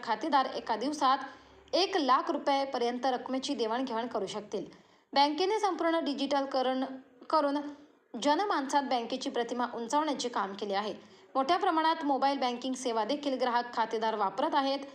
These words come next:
या सर्व सुविधांमुळे बँकेचे सर्व खातेदार घरात राहून बँकेची मुदत ठेव, बिले भरणे, आरटीजीएस, एनईएफटी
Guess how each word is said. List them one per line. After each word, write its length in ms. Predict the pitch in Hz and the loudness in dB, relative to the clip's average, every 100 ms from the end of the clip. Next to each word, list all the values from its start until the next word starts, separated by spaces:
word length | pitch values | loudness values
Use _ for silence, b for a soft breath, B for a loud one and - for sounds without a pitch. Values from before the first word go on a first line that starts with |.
| - _ - | -20 _ -2
या 80 | 285 | 0
सर्व 320 | 285 294 311 | 2 4 4
सुविधांमुळे 600 | 392 359 330 330 302 285 | 2 2 2 2 2 2
बँकेचे 420 | 277 247 - 247 | 2 -2 -2 -4
सर्व 260 | 262 240 226 233 | -2 0 0 0
खातेदार 480 | 214 214 302 262 269 | 0 0 4 4 4
घरात 320 | 240 233 226 262 | 0 0 2 2
राहून 280 | 277 262 269 b b b - | 2 2 -2 b b b 0
बँकेची 460 | 269 277 285 349 403 | 2 2 0 0 0
मुदत 320 | 339 285 294 | 2 2 2
ठेव, 180 | 285 269 | 0 0
बिले 240 | 247 233 226 | 2 0 0
भरणे, 380 | 254 285 262 269 - - _ | 2 2 2 -2 -6 -16 _
आरटीजीएस, 760 | 254 262 359 339 277 262 277 - - - | 2 4 2 0 2 2 0 -4 -14 -10
एनईएफटी 840 | 247 254 277 254 - 262 262 269 | -4 0 0 0 -4 -2 -2 -2